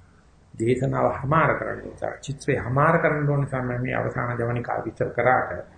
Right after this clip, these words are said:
ඒක එක දේශනාවකට සැරපෙටි වෙන්න ඉඩ තියෙනවා.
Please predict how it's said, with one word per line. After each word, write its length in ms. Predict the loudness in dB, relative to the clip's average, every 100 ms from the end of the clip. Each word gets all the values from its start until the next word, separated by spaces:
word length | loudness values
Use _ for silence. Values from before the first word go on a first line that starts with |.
| -20 -20 -20 -4
ඒක 240 | -4 0 -2 -2 -6 -10 -20 -20 -20 -20 -20 _ _ -20 -20 -20 -20 -20 -20 -20 -20 -20 -20 -20 -20 -14
එක 160 | -10 0
දේශනාවකට 680 | 2 4 2 0 -2 -6 -6
සැරපෙටි 360 | -6 -6 -6 -4
වෙන්න 200 | -6 -6
ඉඩ 140 | -16 -2
තියෙනවා. 480 | 2 2 0 -8